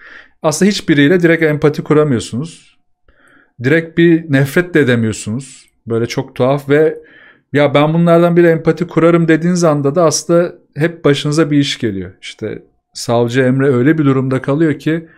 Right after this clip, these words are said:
bir tecavüz suçunun, tecavüz olayının parçası olup olmadığının farkında değil. Ve biz o anda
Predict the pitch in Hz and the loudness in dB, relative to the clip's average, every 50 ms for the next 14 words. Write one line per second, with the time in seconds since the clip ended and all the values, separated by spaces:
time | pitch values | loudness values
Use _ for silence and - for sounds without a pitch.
0 | _ _ _ _ _ _ _ _ 117 120 117 - - 123 123 113 127 131 131 131 | _ _ _ _ _ _ _ _ -4 -4 -4 -2 0 0 0 2 2 2 2 4
1 | 147 165 165 143 - - - - - - - - - _ _ - - - 113 - | 4 2 2 0 -4 -10 -16 -18 -20 -20 -20 -20 -20 _ _ -14 -8 -8 -8 -6
2 | - 123 113 120 131 160 170 - _ _ - 117 110 104 110 113 113 123 139 147 | -6 -6 -4 -4 -4 -6 -8 -12 _ _ -8 -6 -6 -2 0 0 2 2 0 2
3 | 143 135 120 117 110 107 113 135 156 170 170 - _ _ _ _ _ _ _ _ | 0 0 0 0 0 0 -2 -2 -4 -4 -8 -10 _ _ _ _ _ _ _ _
4 | - 127 127 127 - - 143 139 - 151 147 143 143 147 147 147 147 139 131 120 | -2 -2 0 0 0 -2 -2 -2 0 0 0 2 2 2 2 2 0 0 -2 -2
5 | 123 123 123 139 156 160 165 - - _ _ _ _ _ _ _ - 127 127 123 | -2 -2 -2 -2 -4 -6 -8 -12 -18 _ _ _ _ _ _ _ -2 0 0 0
6 | 120 - 131 135 131 135 120 107 98 90 - _ _ _ _ _ _ _ _ _ | -2 -4 -6 -4 -2 -2 -2 -4 -6 -10 -12 _ _ _ _ _ _ _ _ _
7 | _ _ _ _ _ 120 110 117 123 123 143 143 143 139 135 139 139 143 143 147 | _ _ _ _ _ -10 -8 -6 -2 0 2 2 2 2 0 0 -2 -2 -2 -2
8 | 147 151 | -2 -4